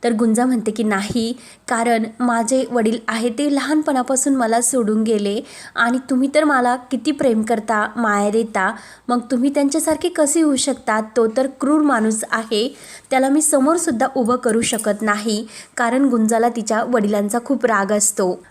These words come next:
माझ्या बाबांना जर माझी काळजी असती तर इतक्या दिवसामध्ये ते मला भेटण्यासाठी नक्की आले असते. मला माझ्या आईनेच बाबांचे प्रेम आणि आईचे हे दोन्ही प्रेम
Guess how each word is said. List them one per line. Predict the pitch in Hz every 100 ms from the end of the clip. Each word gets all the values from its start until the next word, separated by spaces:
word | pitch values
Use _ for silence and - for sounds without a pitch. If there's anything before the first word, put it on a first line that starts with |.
| -
माझ्या | 277 277
बाबांना | 302 269 254 269 285
जर | 320 381
माझी | 370 359 349
काळजी | 302 254 240
असती | 262 269 277
तर | 240 262 262
इतक्या | 254 220 285
दिवसामध्ये | 277 254 - 240 247 226 226
ते | 226 240
मला | 247 247 226 226
भेटण्यासाठी | 233 226 240 240 240 269
नक्की | 254 214 -
आले | 226 214 202
असते. | 202 - 196 185 - - - - -
मला | 262 262
माझ्या | 277 302 311
आईनेच | 247 247 262 285 277
बाबांचे | 240 214 233 220 269
प्रेम | 269 226 220 -
आणि | 214 233 269
आईचे | - 220 220 220
हे | 247 269
दोन्ही | 240 233 220
प्रेम | 262 247 233